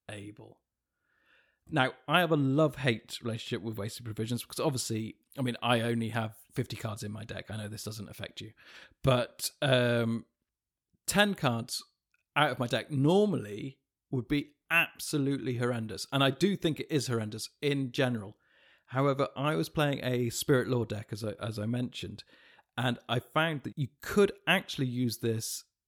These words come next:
to your benefit, but you do have to have a little bit of luck on your side. Um, that I had, uh, Dwarven Tomb in my deck, and Dwarven Tomb allows you to get spirit cards out of your discard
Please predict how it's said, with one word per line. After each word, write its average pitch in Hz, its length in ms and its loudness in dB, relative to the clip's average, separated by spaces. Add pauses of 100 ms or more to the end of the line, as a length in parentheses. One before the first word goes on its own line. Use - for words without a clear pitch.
(140)
to 143 100 0
your 123 140 4
benefit, - 640 2
but 127 140 -2
you 139 100 -4
do 156 240 0
have 139 160 -2
to 135 80 -6
have 123 100 -6
a 127 220 0
little 143 360 4
bit 131 160 0
of 123 80 -2
luck 123 280 -2
on 113 100 0
your 104 120 -6
side. 104 360 -4 (540)
Um, 120 460 0 (440)
that 131 200 0 (220)
I 151 160 6
had, 143 220 2 (100)
uh, 127 420 4
Dwarven 131 380 4
Tomb 117 360 2 (100)
in 120 140 -6
my 113 100 -4
deck, 101 240 -8
and 117 100 -6
Dwarven 139 320 0
Tomb 131 280 2
allows 120 640 -2
you 113 400 -2 (220)
to 113 680 0 (580)
get 131 260 -4
spirit - 420 0
cards 104 500 -2
out 117 240 0
of 113 80 -8
your 104 100 -6
discard 104 500 -6